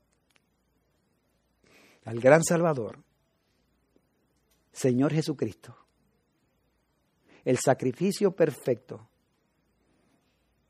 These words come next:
que se dio una vez y para siempre para el perdón de los pecados de aquellos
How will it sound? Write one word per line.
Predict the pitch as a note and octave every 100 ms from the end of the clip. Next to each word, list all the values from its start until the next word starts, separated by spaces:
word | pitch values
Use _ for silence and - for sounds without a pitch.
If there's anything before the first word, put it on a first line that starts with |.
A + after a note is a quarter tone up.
| _ _ _ _ _ _ _ _
que | B2+
se | - B2
dio | C#3 E3+
una | E3+ F3 E3
vez | D#3+ D#3+
y | C#3+
para | C#3+ C#3
siempre | - B2 G#2 F#2+ - _ _ _ _ _ _ _ _ _ _ _
para | B2+ B2
el |
perdón | A2+ A#2 B2+ D3+ D#3+ A2+ - _ _ _ _ _ _
de | C3
los | B2
pecados | - A#2+ B2 A2+
de | A2+
aquellos | A2+ - D3 A#2+ G2 -